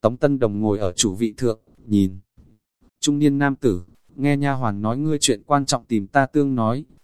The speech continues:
nhưng ta cũng không cùng ngươi quen biết." Trung niên nam nhân đôi tay lặp lại vuốt ve, muốn nói lại thôi, tựa hồ không biết nên từ đâu mà nói lên.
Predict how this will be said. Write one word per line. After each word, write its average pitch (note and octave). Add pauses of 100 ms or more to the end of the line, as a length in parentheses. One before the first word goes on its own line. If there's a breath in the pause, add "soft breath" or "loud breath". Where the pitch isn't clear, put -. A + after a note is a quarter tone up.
(220)
nhưng C#3
ta C3+
cũng B2+
không C#3+
cùng G#2+
ngươi C#3
quen C#3+
biết." E3 (560)
Trung D3
niên C#3+
nam C#3+
nhân C#3
đôi C#3+
tay D3
lặp B2+
lại A2+
vuốt C#3
ve, D3 (200)
muốn A#2+
nói A#2+
lại D3
thôi, C3+ (280)
tựa A#2
hồ A2
không C#3+
biết F#3
nên D3
từ G#2+
đâu C#3
mà A#2+
nói G#2+
lên. C#3